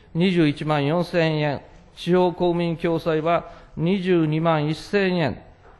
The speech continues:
えー、なんと三倍以上の差が、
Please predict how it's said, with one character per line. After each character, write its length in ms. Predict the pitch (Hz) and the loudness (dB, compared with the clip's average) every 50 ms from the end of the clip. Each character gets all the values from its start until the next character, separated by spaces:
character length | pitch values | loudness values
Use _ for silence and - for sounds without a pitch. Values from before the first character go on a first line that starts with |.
| - - - | -20 -18 -8
え 60 | - 143 | -4 0
ー、 40 | |
な 180 | 147 165 196 214 | 2 4 4 4
ん 120 | 202 180 | 4 2
と 280 | - 147 117 - - - - | 0 -2 -2 -4 -6 -12 -18
三 520 | - - - 175 185 202 220 233 233 226 | -20 -14 -8 -4 -2 -2 -2 -2 -4 -2
倍 360 | 214 233 233 226 220 220 220 | 0 2 2 2 2 0 0
以 40 | 202 | -2
上 300 | 190 196 196 185 180 180 | -2 0 0 0 0 0
の 180 | 175 185 190 180 | 0 -2 -2 -2
差 220 | - - 190 175 | -2 -2 -2 0
が、 340 | 175 180 175 165 - - - | 2 2 0 0 -2 -6 -16